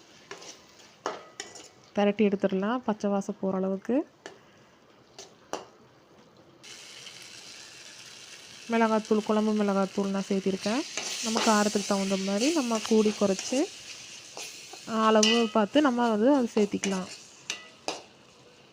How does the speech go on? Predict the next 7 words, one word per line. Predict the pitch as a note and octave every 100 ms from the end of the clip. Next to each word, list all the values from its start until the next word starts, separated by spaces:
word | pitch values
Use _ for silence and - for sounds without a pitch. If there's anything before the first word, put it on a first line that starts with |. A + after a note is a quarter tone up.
| - -
மிளகாத்தூள், | A3+ A3+ A3 A3 D#4
அதுக்கப்புறம் | B3 A#3 A3+ A3+ G#3+
வந்து, | A3+ D4+ C#4 A#3 G3+ - G3+
ம், | G#3 G#3 G3+ G3 G3 F#3+ G3+
மல்லித்தூள். | G#3+ A#3 - G3+ F#3+ - - - - - - - - - -
மல்லித்தூள் | A#3 A#3 B3+ B3+ A#3+
வந்து | A3 A3